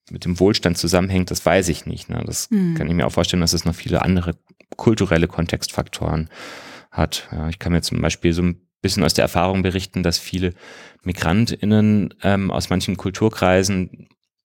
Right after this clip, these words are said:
Speaker 1: also wirklich ganz schlimmes Bild von psychischen Erkrankungen haben und es ist sehr verpönt ist, psychische Erkrankungen zu haben und viele von den Menschen zum Beispiel dann auch über körperliche Symptome kommunizieren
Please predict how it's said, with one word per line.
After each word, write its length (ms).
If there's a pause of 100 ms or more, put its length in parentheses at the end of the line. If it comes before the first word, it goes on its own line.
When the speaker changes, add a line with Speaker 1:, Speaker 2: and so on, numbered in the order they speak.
(140)
Speaker 1:
also 240
wirklich 240
ganz 440 (120)
schlimmes 400
Bild 180
von 160
psychischen 400
Erkrankungen 640
haben 240
und 100
es 120
ist 120
sehr 240
verpönt 560
ist, 240 (400)
psychische 380
Erkrankungen 440
zu 160
haben 280
und 120
viele 220
von 220
den 100
Menschen 400
zum 220
Beispiel 360
dann 180
auch 180
über 200
körperliche 500
Symptome 500
kommunizieren 720